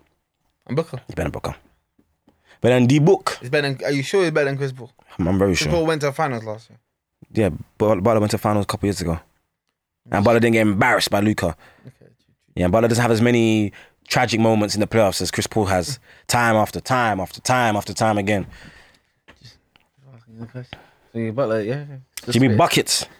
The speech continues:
Speaker 1: Yeah,
Speaker 2: And,
Speaker 1: because you're like,
Speaker 2: and he's got intangibles.
Speaker 1: Okay.
Speaker 2: You know, he's got, he got that
Speaker 1: He's
Speaker 2: dog
Speaker 1: a,
Speaker 2: in him.
Speaker 1: he got that dog. And, dog. Okay. That's why he loves a guy like P J Tucker. Those men that had that dog. Anyway,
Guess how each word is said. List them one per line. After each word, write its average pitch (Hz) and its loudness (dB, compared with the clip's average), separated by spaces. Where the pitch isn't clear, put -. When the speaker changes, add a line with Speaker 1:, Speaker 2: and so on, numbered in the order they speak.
Speaker 1:
Yeah, 120 -2
Speaker 2:
And, 117 4
Speaker 1:
because 113 -4
you're 113 -4
like, 101 -2
Speaker 2:
and 117 4
he's 127 6
got 123 4
intangibles. 110 0
Speaker 1:
Okay. 107 -4
Speaker 2:
You - -2
know, 101 2
he's 101 0
got, - 2
he 120 0
got 147 4
that 127 4
Speaker 1:
He's 147 0
Speaker 2:
dog 175 6
Speaker 1:
a, - 2
Speaker 2:
in 123 2
him. 87 -4
Speaker 1:
he 139 -12
got 175 0
that 143 -2
dog. 165 2
And, 139 -4
dog. 127 0
Okay. 104 -16
That's 131 -2
why 160 2
he 147 0
loves 147 0
a 127 -10
guy 127 0
like 117 -2
P 131 -6
J 110 -10
Tucker. 107 -8
Those 110 -2
men 113 -2
that 101 -6
had 107 -12
that 104 -16
dog. 110 -6
Anyway, 139 0